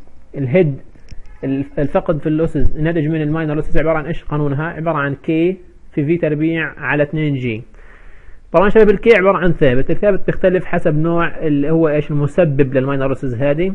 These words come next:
طبعًا احنا حتكون اخذنا كل الانواع كلها مع دكتور خليل، بس يعني، آه، في عندنا هنت هنا او جدول يعني موضح ملخص لشويه منهم. آه، طبعًا شباب اللي بدنا نحفظه من الكي هذا من قيم الكي بدنا نحفظ قيمتين اساسيات، اذا كان قال لك sharp ايدج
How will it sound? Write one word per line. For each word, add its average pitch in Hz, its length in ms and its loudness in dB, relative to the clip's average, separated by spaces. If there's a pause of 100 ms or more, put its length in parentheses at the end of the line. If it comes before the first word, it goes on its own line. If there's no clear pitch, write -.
(100)
طبعًا 180 280 -2
احنا 165 260 -6
حتكون 165 240 -6
اخذنا 160 260 -4
كل 170 180 -2
الانواع 151 280 -2
كلها 156 240 -4
مع 139 140 -4
دكتور 139 260 -6
خليل، 151 440 -4 (200)
بس 175 240 -6
يعني، 160 420 -6 (100)
آه، 139 120 -6
في 160 160 -4
عندنا 147 260 -4
هنت 156 280 0 (100)
هنا 143 240 4
او 151 200 2
جدول 135 340 2
يعني 131 200 0
موضح 139 520 -4
ملخص 143 500 -8
لشويه 131 380 -4
منهم. 143 360 -8 (720)
آه، 143 280 6
طبعًا 196 220 0
شباب 196 160 0
اللي 190 100 4
بدنا 180 140 0
نحفظه 175 380 -2
من 170 120 0
الكي 156 400 0
هذا 143 180 0
من 147 100 -2
قيم 160 240 -2
الكي 147 240 -2
بدنا 170 120 -2
نحفظ 165 400 -4 (240)
قيمتين 165 360 0
اساسيات، 143 640 -2 (140)
اذا 160 100 0
كان 170 260 -2
قال 170 120 2
لك 156 120 0
sharp 175 420 2
ايدج 147 280 -2